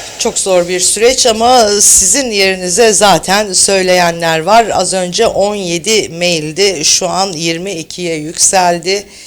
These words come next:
Ee, sizi şu anda takip ediyorlar ve destekleriniz için de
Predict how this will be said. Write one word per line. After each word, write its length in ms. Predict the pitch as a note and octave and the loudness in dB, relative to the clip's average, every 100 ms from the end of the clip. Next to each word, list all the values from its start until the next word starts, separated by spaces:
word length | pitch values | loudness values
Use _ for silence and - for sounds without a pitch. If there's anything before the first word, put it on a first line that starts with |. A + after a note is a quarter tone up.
| - - - - | -20 -20 -20 -18
Ee, 440 | C#3+ D3 D3 D3+ C#3 | -14 -14 -14 -14 -6
sizi 760 | C#3+ - G3 G#3 A3 F#3 A2+ B2+ | -4 -2 -2 0 0 0 -4 -4
şu 240 | - G3+ | -2 -2
anda 600 | F#3+ F3+ F3+ F#3 G3 A2 - | -2 -2 -2 0 0 -2 -6
takip 500 | F3+ E3+ - F#3+ - | -4 -4 -6 -14 -10
ediyorlar 920 | D#3+ E3 G#3 F#3 F3 F3 F#3+ F3+ E3+ | -10 -4 0 0 0 0 -2 -4 -6
ve 260 | F3 E3+ - - | -4 -4 -8 -10
destekleriniz 720 | D#3+ - E3+ F3 F3 F3 E3 | -6 -4 -6 -8 -8 -6 -6
için 280 | D3+ - E3+ | -6 -8 -6
de 140 | F#3+ | -10